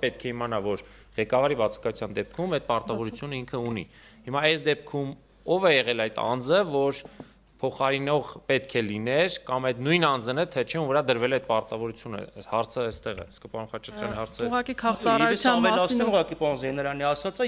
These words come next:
Speaker 3: շատ ճիշտ, ես էլ էնին օրինակն ուզում բերեմ։ Քանի որ իմ պաշտոնի անձնագրի մեջ ենթադրվում է, որ երբ պարոն Պապույանը ինչ պատճառներով չի կարողանում նիստը վա-, չի կարողանում, արձակուրդ է գնացել մարդը, ես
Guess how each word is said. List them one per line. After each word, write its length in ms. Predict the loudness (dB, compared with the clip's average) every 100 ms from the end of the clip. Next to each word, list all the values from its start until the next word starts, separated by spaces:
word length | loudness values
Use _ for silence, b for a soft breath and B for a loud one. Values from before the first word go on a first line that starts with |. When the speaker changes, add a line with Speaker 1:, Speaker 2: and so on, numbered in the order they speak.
| -4 -10 0
Speaker 3:
շատ 200 | 0 0
ճիշտ, 180 | -4 -2 -2
ես 140 | 0
էլ 80 | -2
էնին 240 | -2 -2 -4
օրինակն 360 | -4 -6 -8 -10
ուզում 240 | -12 -14 -14
բերեմ։ 220 | -16 -18 b b b _
Քանի 220 | 0 2 4
որ 160 | 2 0 -2 0
իմ 120 | 0 0 -2
պաշտոնի 560 | 0 0 0 2 4 6 4 0 -12 -20 _ -2 0
անձնագրի 440 | 2 2 4 2 4
մեջ 260 | 4 2 0
ենթադրվում 680 | 2 2 4 4 2 0
է, 100 | 0 -2
որ 140 | -2 -2
երբ 160 | -2 0
պարոն 240 | 2 2 2
Պապույանը 580 | 2 2 2 2 0 -6 -12 -10 -6
ինչ 120 | -6 -4
պատճառներով 680 | -4 -2 -2 -4 -6 -6 -6
չի 100 | -4 -2
կարողանում 460 | -2 -2 -6 -6 -8
նիստը 320 | -10 -10 -8 -4
վա-, 140 | -4 -4 -4 -6 -16
չի 140 | -6 -2 2
կարողանում, 600 | 2 2 0 -6 0 2
արձակուրդ 440 | 2 2 2 2 2
է 20 | 0
գնացել 400 | -4 -4 -8 -12 -14
մարդը, 300 | -16 -20 -20 B B B 2 4
ես 200 | 6